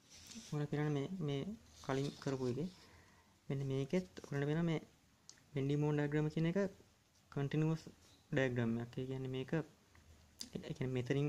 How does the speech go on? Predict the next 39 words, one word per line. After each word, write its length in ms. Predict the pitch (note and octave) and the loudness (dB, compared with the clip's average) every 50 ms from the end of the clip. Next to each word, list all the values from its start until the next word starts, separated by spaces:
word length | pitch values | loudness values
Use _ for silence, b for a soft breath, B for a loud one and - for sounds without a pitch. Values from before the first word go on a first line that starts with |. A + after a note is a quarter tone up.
| - A#3+ | 0 -2
දැන් 160 | E3 C#3 C3 C3 | -2 -2 0 0
බලන්න 260 | C#3 C#3+ D3 D3+ D3 | 0 2 2 2 0
ෂියර් 240 | - - D3+ D3 C#3+ | 0 0 0 2 2
ෆෝස් 140 | D3+ D3 | 2 2
ඩයග්‍රෑම් 320 | D3 D#3 D3+ D3 D#3+ D#3 D#3 | 4 2 2 2 2 2 2
එක, 80 | D#3+ D3+ | 0 0
ෂියර් 180 | - C#3+ C#3 | 0 0 -2
ෆෝස් 120 | C3+ C3+ - | 0 -2 -2
ඩයග්‍රෑම් 280 | C#3 C#3 C3+ C#3 C#3 | 0 0 0 0 0
එක 100 | C#3 C#3 C3+ | 0 0 0
මෙතනට 360 | C3+ B2+ B2 B2+ C3 B2+ B2+ | -2 -2 -2 -2 -4 -2 0
ඇවිල්ලා 260 | C3+ C3+ C3+ D#3 E3+ D3 | 0 0 2 0 0 0
ආයි 120 | C3 B2+ | -2 -2
පල්ලෙහාට 380 | - C3+ B2 B2 B2 B2+ B2 - - | -2 -2 -2 -2 -2 -2 -2 -2 0
පැනලා 280 | C#3 C#3 D3+ E3+ E3+ | 0 2 2 2 2
මෙහෙම. 180 | D3 C3+ B2+ B2 B2 B B B B B B B B B | 2 2 0 -2 -4 B B B B B B B B B
මේ 160 | - D3 C#3+ | 0 0 0
ෂියර් 260 | C#3 - - C#3 C#3 | 0 0 0 0 0
ෆෝස්, 280 | C3+ - D#3 D3+ D3+ D3+ - - - - - - | 0 0 0 0 0 -2 -6 -16 -20 -20 -10 -4
මේ 240 | D3+ D3+ D3+ C#3 | -2 0 0 0
බෙන්ඩින් 320 | C3+ C3 C3 C3 C3+ C#3+ D3 | 0 0 0 2 4 4 4
Mode 220 | D3+ D#3 D#3 D3+ | 4 4 4 4
ඩයග්‍රෑම් 300 | D3+ D3+ D3 D3 D#3 D#3 | 2 2 2 2 0 0
කියන 160 | D#3 D#3+ E3 | 2 2 0
එක 60 | F3+ F#3 | 2 2
එහෙම 180 | E3 C#3+ C#3 | 2 2 2
වෙන්නේ 180 | C#3 C3+ A#2+ B2 | 2 2 2 2
නැහැ. 160 | C3 D3+ D3+ | 2 2 0
බෙන්ඩින් 200 | C#3 C3+ C#3 C#3 | 0 0 0 -2
Mode 200 | C#3 C#3 C#3 C3+ | 0 0 0 0
ඩයග්‍රෑම් 280 | C3+ C3+ C#3 C#3+ C#3+ C#3+ | 0 0 0 0 0 0
එක 60 | C#3+ | 0
වෙන්නේ 220 | C#3 D3+ F3 E3+ | 2 2 2 2
එක 60 | D#3 | 2
තැනකින් 300 | - C3 C3 C3+ C#3+ C#3 | 0 -2 0 0 0 0
නැවතිලා 380 | C3+ C3 B2+ B2+ D#3 F3 A3 A#3+ B B B B B B B B B | 0 -2 -2 0 0 0 0 0 B B B B B B B B B
අනිත් 220 | - C#3 C#3 C3 - | -2 -2 -2 0 0
තැනට 200 | - D#3+ D#3+ D3 | 0 2 2 2
යනවා. 200 | - - F3+ | 2 0 -2